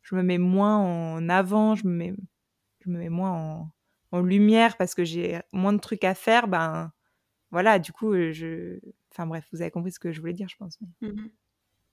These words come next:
Speaker 1: mais est-ce que vous avez pas peur de passer à côté ? Moi, je crois qu'il y a un bout, c'est ça, j'ai peur de passer à côté, euh, d'informations que j'ai pas, auxquelles j'ai pas accès si je vais pas, euh, voir, euh,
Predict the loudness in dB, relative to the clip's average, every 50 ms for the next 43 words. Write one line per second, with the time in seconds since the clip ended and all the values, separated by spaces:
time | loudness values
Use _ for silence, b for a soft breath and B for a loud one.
0 | _ _ _ _ _ _ _ _ B B B B B B B 6 6 6 6 2
1 | 0 0 0 -2 -2 -2 0 0 0 0 0 0 -2 -2 -2 -2 -2 -2 -4 _
2 | _ -2 0 0 0 0 -2 -6 -8 -14 -20 _ _ -14 -14 -8 -6 -6 -6 -6
3 | _ -2 -2 0 0 -2 -4 -4 -4 -4 -2 -4 -4 -4 -4 -4 -4 -4 -4 -2
4 | -2 0 0 0 -4 _ _ _ _ _ _ _ _ _ _ _ _ _ _ _
5 | -2 2 2 2 2 2 -2 -2 0 2 2 2 2 0 -4 -4 -4 -8 -2 0
6 | 0 0 2 0 -4 -6 _ 0 0 2 2 0 -4 -2 0 -2 0 0 0 0
7 | 0 0 -2 -6 -8 -4 -2 -2 0 -2 -2 -4 _ _ _ _ _ _ _ _
8 | _ -8 -6 -4 -4 -2 -4 0 2 0 0 2 0 0 0 0 0 -2 -2 -4
9 | -2 -2 -2 -2 -4 -8 _ _ _ _ _ _ _ _ -2 0 0 2 2 0
10 | 0 2 2 2 2 -2 _ -2 -2 -2 2 2 0 2 2 0 2 2 2 4
11 | 4 2 2 0 -4 -4 -4 -4 -6 -6 -6 -4 -2 -2 -2 -2 0 0 0 2
12 | 4 2 2 0 -2 -4 -6 -6 -4 -2 -2 -2 -2 -4 -4 -4 -4 -4 -6 -6
13 | -6 -6 -6 -8 -10